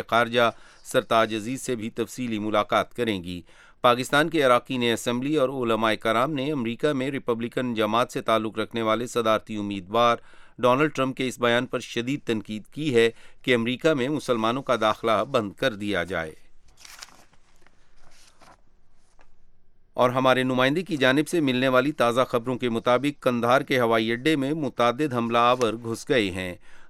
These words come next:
کابل میں Voice آف امریکہ کی افغان سروس کے نامہ نگار نے اطلاع دی ہے کہ قندھار میں اٹل کور کے کمانڈر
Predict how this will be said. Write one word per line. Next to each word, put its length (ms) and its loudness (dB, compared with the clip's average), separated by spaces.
کابل 360 4
میں 200 2
Voice 360 2
آف 100 -4
امریکہ 380 0
کی 160 -4
افغان 300 0
سروس 320 -2
کے 120 -2
نامہ 220 2
نگار 320 2
نے 140 -2
اطلاع 280 2
دی 160 -6
ہے 120 2
کہ 180 -6
قندھار 380 0
میں 240 -2
اٹل 300 0
کور 240 2
کے 160 -2
کمانڈر 540 2